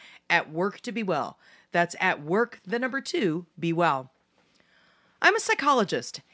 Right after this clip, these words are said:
and the chief executive of behavioral health for Providence Saint Joseph Health in Oregon. I'm also the clinical liaison for Wellbeing Trust, an organization working to improve the mental, social, and spiritual health of the nation.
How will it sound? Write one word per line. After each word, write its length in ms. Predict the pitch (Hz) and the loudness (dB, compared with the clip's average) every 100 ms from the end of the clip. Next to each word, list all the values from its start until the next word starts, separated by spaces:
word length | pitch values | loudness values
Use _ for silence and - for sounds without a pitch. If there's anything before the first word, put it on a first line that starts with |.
| - | -6
and 120 | 208 | -2
the 40 | 196 | 0
chief 260 | - 320 | 2 0
executive 480 | 277 240 240 233 196 | 2 2 2 0 -2
of 100 | 156 | 0
behavioral 420 | 175 196 208 196 | 2 2 2 2
health 200 | 175 170 | 2 0
for 100 | 165 | -2
Providence 380 | 185 175 175 170 | 0 0 0 -4
Saint 160 | 175 160 | -4 -2
Joseph 300 | 156 170 160 | -4 -4 -6
Health 240 | 156 165 | -4 -4
in 60 | 151 | -4
Oregon. 420 | 139 135 127 123 _ - _ _ - - | -2 -4 -8 -10 _ -20 _ _ -20 -2
I'm 160 | 247 269 | 4 4
also 220 | 302 311 | 4 0
the 100 | 277 | -4
clinical 360 | 277 294 294 | -2 -2 0
liaison 420 | 254 226 220 196 175 | 2 4 4 0 -4
for 120 | 185 | 0
Wellbeing 360 | 208 214 202 | 0 2 0
Trust, 440 | - 220 131 - - - - - | 0 0 0 -4 -16 -20 -18 -2
an 80 | 269 | 2
organization 580 | 294 294 254 247 226 233 | 2 2 2 0 0 -2
working 240 | 233 233 220 | -2 -4 -4
to 100 | 202 | -4
improve 380 | 170 254 240 | -2 -2 -2
the 60 | 165 | -2
mental, 280 | 165 220 247 | -2 -2 -4
social, 380 | - 214 214 208 | -4 -4 -2 -4
and 120 | 147 | -6
spiritual 460 | - 240 247 233 196 | -4 -2 -2 0 0
health 220 | 175 175 | 0 -2
of 80 | 165 | -6
the 60 | |
nation. 400 | 156 147 131 123 | -4 -4 -6 -8